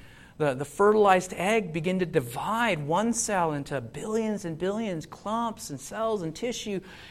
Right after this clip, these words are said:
and fully fledged organs and hands and feet,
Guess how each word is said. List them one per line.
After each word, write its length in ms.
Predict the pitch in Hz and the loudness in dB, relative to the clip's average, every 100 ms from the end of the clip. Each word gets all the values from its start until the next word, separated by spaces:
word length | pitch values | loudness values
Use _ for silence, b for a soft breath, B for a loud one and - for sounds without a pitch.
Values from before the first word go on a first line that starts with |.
| - | -10
and 120 | 160 | -8
fully 280 | - 233 240 | 4 4 4
fledged 460 | - 208 202 190 - | 2 0 0 -2 -4
organs 720 | 175 208 240 240 220 202 180 | 4 10 10 8 4 2 0
and 300 | 170 170 170 | 0 -2 -6
hands 640 | - 220 240 262 254 233 214 | -6 -2 0 2 2 0 -2
and 140 | 185 | -6
feet, 600 | - 220 247 254 240 220 | -6 -2 0 2 2 0